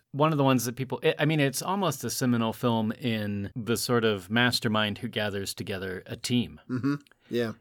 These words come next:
Speaker 1: And a lot of people look at, you know, early heist films, they look at Rififi,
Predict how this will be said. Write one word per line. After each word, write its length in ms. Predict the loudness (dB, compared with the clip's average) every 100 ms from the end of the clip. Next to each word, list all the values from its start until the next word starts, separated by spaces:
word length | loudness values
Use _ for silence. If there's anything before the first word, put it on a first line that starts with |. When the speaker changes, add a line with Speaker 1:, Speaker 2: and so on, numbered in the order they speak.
| _
Speaker 1:
And 500 | 2 4 4 2 0 0
a 80 | 2
lot 200 | 4 4
of 100 | 4
people 260 | 0 0 2
look 240 | 2 2
at, 200 | 0 0 -4
you 80 | -4
know, 160 | -4 -4
early 260 | 0 2 2
heist 300 | 0 -2 -2
films, 320 | -2 -2 -2
they 100 | -2
look 180 | -2 -4
at 120 | -6
Rififi, 720 | -6 -2 -2 0 -2 -2 -6